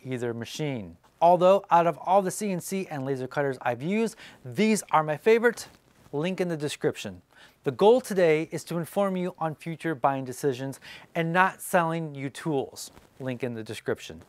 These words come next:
A C N C cuts using a spindle and a bit, just like your handheld router. The laser cuts with light that vaporizes the material.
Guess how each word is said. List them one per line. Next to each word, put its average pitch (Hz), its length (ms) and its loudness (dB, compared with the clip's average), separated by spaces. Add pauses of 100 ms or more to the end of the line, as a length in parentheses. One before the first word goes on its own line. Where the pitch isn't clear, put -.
(160)
A 165 100 0
C 269 240 2
N 269 100 2
C 190 400 0
cuts - 400 0
using 190 340 -2
a 170 100 -2
spindle 233 640 4
and 180 160 -4
a 175 100 0
bit, 135 460 -2 (240)
just 165 380 2
like 180 200 0
your 175 120 -2
handheld 160 480 0
router. 117 400 2 (340)
The 143 100 2
laser 220 360 2
cuts - 440 -6
with 143 220 0
light 180 520 2 (140)
that 147 340 -8
vaporizes 147 800 -2
the 139 80 -6
material. 135 600 -2